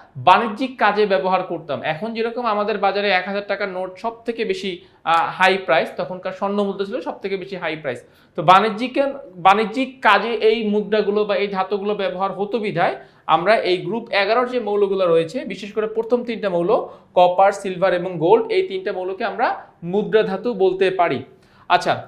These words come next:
তাহলে আমাদের প্রথম প্রশ্নের অ্যান্সার শেষ। যাচ্ছি আমরা সেকেন্ড প্রশ্নে, পাতন এবং ঊর্ধ্বপাতন ব্যাখ্যা করো। আচ্ছা, so ফার্স্টে আসো, তাহলে আমরা এই প্রশ্নের ঘ নাম্বারটা ব্যাখ্যা করব।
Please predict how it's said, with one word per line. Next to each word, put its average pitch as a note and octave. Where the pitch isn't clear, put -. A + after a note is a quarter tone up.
তাহলে A3+
আমাদের A3
প্রথম A3
প্রশ্নের A3
অ্যান্সার F#3+
শেষ। E3
যাচ্ছি F#3+
আমরা A3
সেকেন্ড A3
প্রশ্নে, C3+
পাতন B3
এবং A3
ঊর্ধ্বপাতন G#3+
ব্যাখ্যা F3
করো। C3
আচ্ছা, E3
so F#3
ফার্স্টে A#3
আসো, B3+
তাহলে A#3+
আমরা G#3+
এই A3
প্রশ্নের A3
ঘ E3+
নাম্বারটা G#3+
ব্যাখ্যা F#3+
করব। F3+